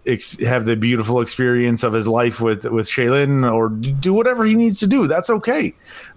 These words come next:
But he's already being paid unbelievably well. He's gonna be thirty-eight years old this season. And yeah, when you got three years left on a deal that pays you that much money,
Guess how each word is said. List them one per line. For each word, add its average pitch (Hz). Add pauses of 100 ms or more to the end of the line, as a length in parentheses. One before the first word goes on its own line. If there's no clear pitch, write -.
But 139
he's 143
already 143
being 135
paid 123
unbelievably 147
well. 120
He's 117
gonna 131
be 131
thirty-eight 120
years 110
old 110
this 110
season. 127
And 107 (760)
yeah, 110 (220)
when 139
you 135
got 135
three 139
years 120
left 120
on 113
a 107
deal 113
that 104
pays 113
you 113
that 110
much 104
money, 113